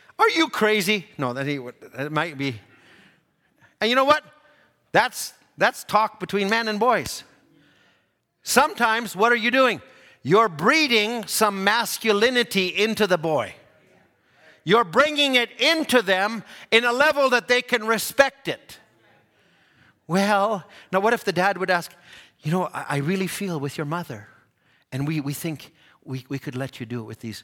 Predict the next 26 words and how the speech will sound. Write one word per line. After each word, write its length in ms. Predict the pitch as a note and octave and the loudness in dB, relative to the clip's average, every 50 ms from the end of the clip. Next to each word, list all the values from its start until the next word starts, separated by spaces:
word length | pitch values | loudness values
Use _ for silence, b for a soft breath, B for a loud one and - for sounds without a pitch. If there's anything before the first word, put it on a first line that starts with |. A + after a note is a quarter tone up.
| _ _ _ | _ _ _
No, 220 | D#3+ D#3 C3 A#2 - _ _ _ | -6 -6 -6 -6 -10 _ _ _
that's 220 | F#3+ G3+ - - | -2 -2 -2 -2
not 160 | G#3 G3+ E3+ D3+ | -4 -4 -4 -4
what 120 | D#3+ C#3 | -10 -4
God 160 | C3+ D#3+ D#3 | -2 -2 -2
has 80 | C#3 - | -2 -6
called 260 | - - F3+ G3 E3 | -6 -4 -4 -4 -4
us 120 | A#2 - | -8 -10
to. 180 | - - G#2+ F2+ _ _ _ _ _ _ _ _ b b b b b b b b b b b b b b b b _ _ | -10 -14 -16 -16 _ _ _ _ _ _ _ _ b b b b b b b b b b b b b b b b _ _
In 160 | - D#3+ E3 | -4 -2 0
a 80 | G3 G3 | 0 -2
home, 340 | E3+ F3+ E3 E3 F#3 G3+ F#3 | 0 0 0 -2 -2 -2 -4
there's 160 | C#3 B2 C3 | -6 -6 -4
a 40 | C3 | -2
mother, 400 | C3 C3 C3 C3+ C#3+ E3 D#3+ C#3 | 0 0 0 0 -2 -4 -6 -6
there's 180 | B2+ C3+ C3 | -8 -6 -6
a 40 | D3+ | -8
father. 480 | - - D#3 D3 C#3 B2 G2+ F2+ E2+ - | -4 -2 0 0 0 -2 -4 -10 -14 -8
Each 220 | - D3 C#3+ - - | -6 -6 -6 -4 -4
has 160 | D#3 C#3 A#2+ | -6 -4 -4
a 60 | C#3 | -4
different 360 | B2 B2+ C#3 - - D3 C3 | -4 -4 -4 -4 -4 -8 -4
role. 280 | C#3 D3+ D#3 C#3 A2+ G2 | -2 -2 -2 -2 -4 -6
We 180 | G#2 B2 C3+ C3+ | -4 -4 -2 0
respect 500 | C3 C#3+ - - - - F3 E3+ - - | 0 -2 -4 -2 -2 -2 -2 -2 -4 -10
that. 200 | C#3+ G2+ - - | -10 -10 -10 -16